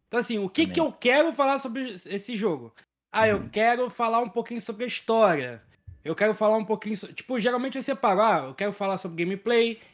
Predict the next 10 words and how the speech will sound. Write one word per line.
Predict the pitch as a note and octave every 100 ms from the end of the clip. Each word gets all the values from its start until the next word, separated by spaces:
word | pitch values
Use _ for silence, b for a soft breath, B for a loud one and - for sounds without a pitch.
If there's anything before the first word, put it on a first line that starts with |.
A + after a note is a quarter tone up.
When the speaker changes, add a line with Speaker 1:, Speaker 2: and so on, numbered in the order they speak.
| b
Speaker 1:
quero | E3+
falar | E3+ F3
sobre | E3+ D#3+ F3+
as | D#3
músicas, | G3+ A3+ G3+ - G3 F#3+
quero | - E3+
falar | E3 F3 F3 F3
sobre | - F3 E3 E3+ F3 E3 D3+ C3 b _ _ _ -
um | D#3+
pouco, | F#3+ F#3